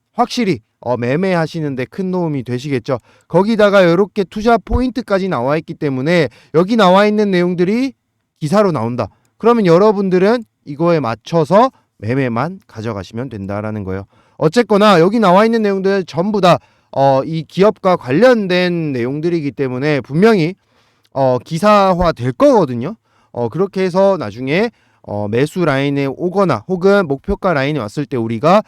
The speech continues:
추가 매수라든지 매도라든지 요런 식으로 가져가면은 확실히 매매하는데 큰 도움이 되시겠죠. 자, 그렇게 해서 여러분들께서 요렇게 리포트 한번 받아보시고 싶다 하시는 분들은,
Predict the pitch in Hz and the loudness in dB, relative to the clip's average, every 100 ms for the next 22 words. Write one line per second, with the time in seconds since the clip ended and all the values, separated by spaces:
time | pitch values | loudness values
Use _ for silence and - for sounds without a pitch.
0 | _ - - 220 208 160 151 175 156 147 | _ -20 -2 2 2 0 -2 -2 0 0
1 | 139 185 233 - _ _ _ - 98 123 | -2 -2 -4 -6 _ _ _ -14 -8 0
2 | 151 131 120 104 87 _ - 123 151 143 | 0 0 -2 -6 -12 _ -10 -6 -6 -6
3 | 135 120 127 143 135 127 117 175 240 _ | -8 -8 -6 -6 -6 -6 -4 -4 -4 _
4 | _ - 190 - 180 143 143 165 143 127 | _ -10 -8 -6 -6 -4 -2 -2 -2 -2
5 | 143 202 208 - 170 156 135 135 185 202 | 0 0 -2 -8 -6 -4 -4 -2 -4 -4
6 | _ _ 131 139 147 110 139 143 _ _ | _ _ -8 -6 -6 -6 -4 -4 _ _
7 | - 135 110 160 196 196 202 170 165 175 | -8 -6 -4 -2 -2 0 0 2 4 4
8 | 120 - _ 135 170 214 190 185 175 180 | 2 -2 _ 0 4 4 2 -2 0 0
9 | 170 - 196 156 147 196 - 143 165 - | -2 -4 -4 0 -2 -2 -6 -4 -4 -4
10 | 165 165 160 127 131 196 202 196 170 147 | 0 2 2 0 -4 -4 -2 0 0 2
11 | 151 127 151 214 185 165 170 170 151 - | -2 -2 0 2 2 -2 -4 -6 -8 -6
12 | 147 143 196 180 143 123 120 175 160 | -4 -4 -6 -6 -6 -4 0 2 2